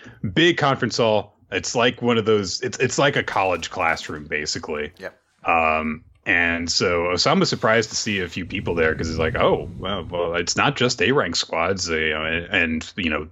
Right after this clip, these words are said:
Speaker 1: the two of us, of us who made it from B rank, it's packed." There's, I mean, like,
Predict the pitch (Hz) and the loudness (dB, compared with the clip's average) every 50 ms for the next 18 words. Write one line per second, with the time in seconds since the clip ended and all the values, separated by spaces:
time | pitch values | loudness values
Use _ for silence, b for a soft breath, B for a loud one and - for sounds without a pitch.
0 | _ - 85 - - - 101 90 85 82 78 82 78 80 - - - 104 85 82 | _ -2 0 2 2 2 4 2 2 2 2 0 0 2 0 0 0 2 2 2
1 | 80 78 - - 98 85 80 78 78 - - - 87 87 - 82 - - 80 76 | 2 2 2 2 2 0 -2 -4 -6 -8 -4 -2 0 0 0 -2 -6 -8 -6 -2
2 | - 95 117 117 90 82 80 80 82 82 95 90 - - - - - 85 95 104 | 0 2 2 2 2 0 -2 -2 -4 -6 -6 -8 -8 -8 -6 -4 -2 0 0 0
3 | 87 85 - - - 87 82 82 B B B B B B B - 85 80 78 80 | -2 -4 -6 -4 -2 -2 -2 -4 B B B B B B B -2 -2 0 0 0
4 | 78 78 - | -2 -2 -2